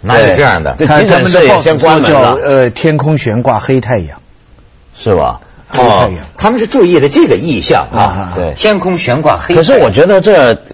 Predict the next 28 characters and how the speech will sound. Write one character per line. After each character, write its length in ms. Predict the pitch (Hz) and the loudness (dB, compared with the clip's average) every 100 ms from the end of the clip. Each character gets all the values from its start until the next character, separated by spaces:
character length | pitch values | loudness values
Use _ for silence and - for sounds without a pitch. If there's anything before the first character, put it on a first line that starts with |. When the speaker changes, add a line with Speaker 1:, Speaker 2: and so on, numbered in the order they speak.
| - | -8
Speaker 2:
这 180 | - 202 | 0 2
件 220 | 139 160 | 4 2
事 220 | 120 147 131 | 2 0 2
让 160 | 147 | 2
我 60 | 123 | 2
想 220 | 117 92 | 0 -2
到 100 | 139 | -2
很 180 | - 78 | -4 -8
奇 200 | - 117 | -8 -2
怪 220 | 180 131 | 2 2
的 80 | 76 | 0
东 180 | 87 85 | -4 -6
西， 100 | - | -4
就 140 | 156 | 0
你， 280 | 131 170 156 | 2 0 0
你 160 | 113 147 | 0 0
以 40 | |
前 140 | 104 180 | 2 0
有 60 | |
没 60 | 190 | 0
有 40 | |
想 280 | - 80 87 | 0 -2 0
过 100 | 131 | 0
这 140 | 113 92 | 0 -2
个 80 | |
问 200 | 73 76 | -2 -4
题 140 | 67 | -6
啊？ 120 | 67 | -8